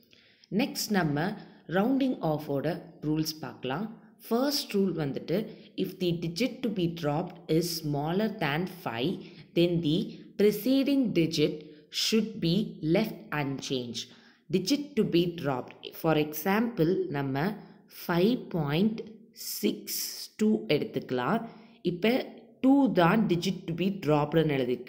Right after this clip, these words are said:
எடுத்துக்கலாம். டூக்கு முன்னாடி இருக்க டிஜிட் தான் preceding digit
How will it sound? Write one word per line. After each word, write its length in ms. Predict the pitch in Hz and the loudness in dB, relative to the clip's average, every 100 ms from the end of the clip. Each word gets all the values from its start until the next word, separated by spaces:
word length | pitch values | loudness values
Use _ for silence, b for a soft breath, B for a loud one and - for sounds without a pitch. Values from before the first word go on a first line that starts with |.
| - | -2
எடுத்துக்கலாம். 560 | 143 151 - 135 170 - B B B - | -2 -4 -4 -2 -2 -4 B B B -4
டூக்கு 320 | 247 285 - | 0 0 4
முன்னாடி 600 | 214 180 196 247 254 240 190 | 4 6 4 4 2 4 4
இருக்க 280 | 170 170 | 4 2
டிஜிட் 400 | 160 147 156 151 | 0 0 -2 -2
தான் 340 | - 143 240 B B - | 2 2 2 B B -4
preceding 720 | - 208 - 214 202 196 202 165 | 2 2 2 2 4 2 2 0
digit 340 | 147 156 156 | 0 0 -2